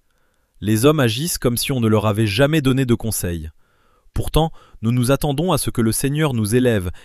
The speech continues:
et fasse de grandes choses pour nous. Il est vrai qu'il nous aidera si nous avons confiance qu'il le peut. Mais il n'agira pas en notre faveur,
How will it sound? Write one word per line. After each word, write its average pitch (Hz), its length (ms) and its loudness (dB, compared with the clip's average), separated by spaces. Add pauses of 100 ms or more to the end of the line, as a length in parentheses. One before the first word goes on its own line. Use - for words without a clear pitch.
(100)
et 110 80 -2
fasse 143 240 2
de 113 80 0
grandes 117 320 -2
choses 147 320 0
pour 101 220 -4
nous. 98 180 -4 (840)
Il 107 140 -2
est 110 60 4
vrai 113 200 0
qu'il 131 200 -4
nous 117 160 0
aidera 117 360 0 (240)
si - 160 -8
nous 117 140 0
avons 117 200 2
confiance 151 500 -4
qu'il 113 220 -2
le 107 120 2
peut. 90 240 -4 (580)
Mais 101 140 -2
il 107 160 0
n'agira 120 400 0
pas 160 160 2
en 151 100 0
notre 117 280 -2
faveur, 95 500 -2